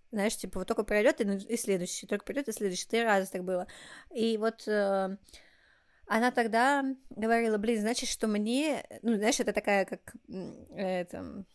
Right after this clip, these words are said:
причина следствия. «Значит, мне не нравится то, на что я смотрю». И она начала искать какие-то,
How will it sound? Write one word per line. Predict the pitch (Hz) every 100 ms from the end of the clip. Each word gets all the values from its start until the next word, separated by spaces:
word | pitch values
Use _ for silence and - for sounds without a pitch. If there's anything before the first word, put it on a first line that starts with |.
| _ _
причина | 220 220 254
следствия. | 226 220 202 - -
«Значит, | 202 233 - 208
мне | 226 277
не | 277
нравится | 214 226 240 -
то, | - 240
на | 233
что | 233 -
я | 214 214
смотрю». | - 220 - 214 185 - - - -
И |
она | 185 196 277
начала | 254 - 226 233 226
искать | 202 - 220 233
какие-то, | - 202 214 220 220 - 196 190 180